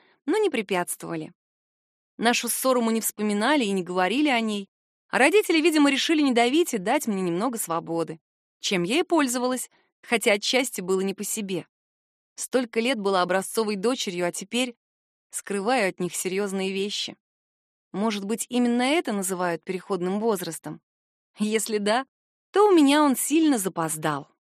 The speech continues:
На следующий день, невзирая на произошедшее накануне, настроение было прекрасным — и я решила позволить себе некоторые вольности. В столовой во время обеда, наложив себе порцию побольше,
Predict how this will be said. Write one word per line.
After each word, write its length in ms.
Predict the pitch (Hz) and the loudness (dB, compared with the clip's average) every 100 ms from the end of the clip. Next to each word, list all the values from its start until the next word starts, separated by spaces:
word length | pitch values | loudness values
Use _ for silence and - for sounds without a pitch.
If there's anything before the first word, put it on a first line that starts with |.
| _ _ _ _ _ _ _ _ - | _ _ _ _ _ _ _ _ 0
На 120 | 226 | 0
следующий 440 | 220 254 233 - | 2 2 2 0
день, 220 | 214 269 254 | 0 2 2
невзирая 420 | 208 208 226 240 | 2 0 2 2
на 160 | 214 | 0
произошедшее 760 | 196 202 196 208 - 285 - 214 | -2 -2 0 0 0 -2 0 -2
накануне, 600 | 214 226 254 370 320 190 - - - | 0 2 4 4 2 0 -8 -20 -6
настроение 560 | 226 233 381 427 403 359 | -4 0 2 2 4 4
было 220 | 359 349 | 4 4
прекрасным — 640 | 349 330 254 170 - 165 _ _ _ | 2 0 0 0 -4 -12 _ _ _
и 80 | 208 | 0
я 140 | 240 | 2
решила 320 | 240 - 320 | 2 2 0
позволить 460 | 240 208 196 277 247 | 0 0 0 -2 -2
себе 200 | - 185 | -4 -4
некоторые 400 | 214 208 247 269 | -4 -2 -2 -2
вольности. 580 | 277 262 165 151 - - _ _ _ _ _ | 2 2 0 -4 -10 -16 _ _ _ _ _
В 80 | - | -2
столовой 420 | 220 226 233 220 | 2 6 6 4
во 120 | 202 | 4
время 260 | 208 214 196 | 2 2 2
обеда, 360 | 190 247 240 | 0 0 2
наложив 380 | 185 180 185 214 | 2 0 0 -2
себе 220 | - 190 | -2 -2
порцию 380 | 190 202 - 196 | 0 -2 -2 -2
побольше, 560 | 190 190 294 359 - | 0 2 2 2 -2